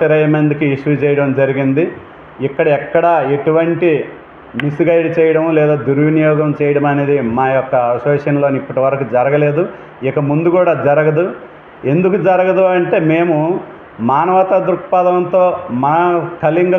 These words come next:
కమ్యూనిటీలో ఉన్నటువంటి పేదవారికి సహాయం చేద్దామనే దృక్పథంతో ఏర్పాటు చేసినటువంటి అసోసియేషన్ కాబట్టి, మేము ఎటువంటి ఆశించి లేదు ఇంకొక రకమైనటువంటి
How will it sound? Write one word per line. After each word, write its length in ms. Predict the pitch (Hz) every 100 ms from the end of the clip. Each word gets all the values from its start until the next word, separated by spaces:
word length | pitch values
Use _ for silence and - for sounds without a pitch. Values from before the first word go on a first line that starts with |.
| 175
కమ్యూనిటీలో 560 | 175 175 170 175 170 170
ఉన్నటువంటి 840 | 165 165 160 160 160 160 156 180 143 170 214 - - - -
పేదవారికి 680 | 135 143 165 180 180 180 - 151
సహాయం 360 | 143 170 175 170
చేద్దామనే 560 | 170 160 160 165 170 165 165 139
దృక్పథంతో 680 | 143 - 160 160 165 151 160 156 156
ఏర్పాటు 300 | 156 156 - 151
చేసినటువంటి 680 | 147 151 147 143 143 135 135
అసోసియేషన్ 520 | 123 170 185 190 175 151
కాబట్టి, 420 | 135 127 - 156 185 - - - 113
మేము 180 | 135 139 139
ఎటువంటి 720 | 139 - 175 170 170 175 175 180 165 - 110 147
ఆశించి 500 | 156 170 160 170 170 170 - - -
లేదు 220 | 120 147 147
ఇంకొక 280 | 147 156 143
రకమైనటువంటి 1120 | 143 135 165 170 165 165 160 165 160 156